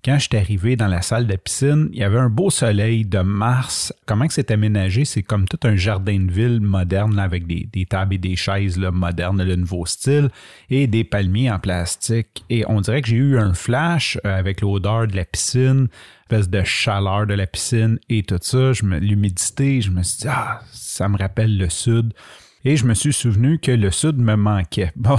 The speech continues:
<laughs> il me manquait pas tant que ça, tant que j'ai pas vu ça. Et pourquoi je te parle de ça, c'est que avant, j'avais la chance de quand même voyager beaucoup. J'avais un père qui était riche, donc on avait des semaines de vacances famille à toutes les années. Donc, on descendait dans le Sud, toute la famille ensemble. Ça, c'était quand même super agréable.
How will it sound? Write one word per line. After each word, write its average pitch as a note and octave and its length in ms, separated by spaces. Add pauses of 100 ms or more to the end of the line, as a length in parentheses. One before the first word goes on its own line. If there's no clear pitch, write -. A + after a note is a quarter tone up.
<laughs> - 120
il C3 100
me G2+ 80
manquait B2 320
pas D3+ 160
tant A2+ 240
que - 60
ça, D3+ 140
tant G#2 140
que A#2 60
j'ai G#2+ 140
pas A2 140
vu G#2 140
ça. C#3+ 300 (500)
Et A#2+ 140
pourquoi - 220
je - 80
te G3 60
parle D3 240
de B2+ 220
ça, G3 240
c'est B2 200
que C3+ 360
avant, A#2+ 400
j'avais A2+ 320
la G#2 140
chance F3+ 340
de G#2+ 120
quand G#2 220
même D#3 200
voyager G#2+ 540
beaucoup. B2+ 600 (460)
J'avais G2+ 300
un A2 240
père B2+ 420 (120)
qui A2+ 120
était G2+ 320
riche, D3 400
donc G2 240
on F#2+ 100
avait F#2+ 160
des F#2 420
semaines C3+ 340
de A2 80
vacances G#2 520
famille A2 520
à F#2 40
toutes - 220
les G#2+ 260
années. A2 320
Donc, A2+ 220
on G2+ 80
descendait G2 400
dans G#2 140
le F#2 80
Sud, A2+ 240
toute - 160
la F#2 80
famille G#2 500
ensemble. A2 500
Ça, F#2+ 140
c'était F2 160
quand F2+ 200
même G2 360
super A2 460
agréable. A#2 600